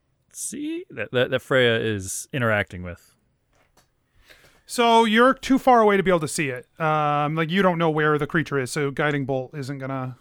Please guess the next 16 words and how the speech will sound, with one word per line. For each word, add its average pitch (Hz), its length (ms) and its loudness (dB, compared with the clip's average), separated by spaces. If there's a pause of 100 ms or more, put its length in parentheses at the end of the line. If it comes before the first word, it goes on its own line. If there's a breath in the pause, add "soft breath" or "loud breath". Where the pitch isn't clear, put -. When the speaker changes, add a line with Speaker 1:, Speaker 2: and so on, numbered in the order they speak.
(140)
Speaker 2:
fly. 131 600 -6 (420)
Speaker 1:
He 101 100 -12
runs 104 420 -2
towards 104 400 -4
Freya. 90 480 -6 (2250 soft breath)
Speaker 2:
Okay, 175 240 0
yeah, 180 160 2
you 190 180 0
can 277 140 4
run 269 100 6
toward 262 180 0
the 208 60 -4
sound, 180 420 2 (400 loud breath)
uh, 170 260 4
you 170 180 -2
heard. 139 440 0